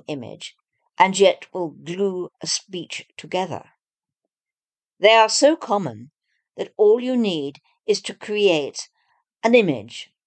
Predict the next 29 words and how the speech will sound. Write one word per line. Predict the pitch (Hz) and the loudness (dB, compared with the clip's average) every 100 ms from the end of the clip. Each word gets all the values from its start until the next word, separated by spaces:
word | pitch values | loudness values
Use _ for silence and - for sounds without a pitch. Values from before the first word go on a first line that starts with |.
| - | -8
and | 170 | -6
you | 170 | 2
will | 202 | 2
find | 208 202 190 196 | 2 2 2 0
yourself | 196 190 - 165 170 _ _ | -8 -8 -8 -8 -10 _ _
using | - 247 277 190 147 | -4 2 2 0 -4
it | 139 - _ _ _ | -6 -12 _ _ _
so | - - 440 302 | -14 -2 2 4
often | 175 - - - - _ _ _ | 2 -6 -20 -20 -20 _ _ _
they | 175 220 214 | 0 4 4
will | 208 202 | 0 -4
no | 196 | -4
longer | 208 196 175 165 175 - - | -4 -6 -10 -10 -10 -10 -10
be | 175 | -10
a | 160 | -10
problem. | _ 175 156 113 101 _ _ _ _ _ _ - | _ -16 -16 -18 -20 _ _ _ _ _ _ 2
I | 180 196 | 4 4
use | 185 160 156 180 196 - _ | 0 -6 -10 -12 -16 -20 _
ant | - 190 104 _ - _ _ _ _ | -12 -10 -12 _ -20 _ _ _ _
for | _ 165 135 - | _ -10 -10 -12
and. | 127 147 214 277 320 320 _ _ _ _ _ _ _ | -14 -12 -10 -8 -8 -12 _ _ _ _ _ _ _
It's | 185 - | -8 -4
a | |
strong | 190 - 226 202 190 | 0 2 2 2 -4
image | 180 151 151 220 - _ _ - | -10 -10 -10 -12 -12 _ _ -8
and | 196 | -2
sounds | 185 208 147 143 139 | 0 2 2 0 -10
like | 165 175 - _ - | -6 -6 -8 _ -8
and. | 277 107 92 - | -6 -6 -12 -20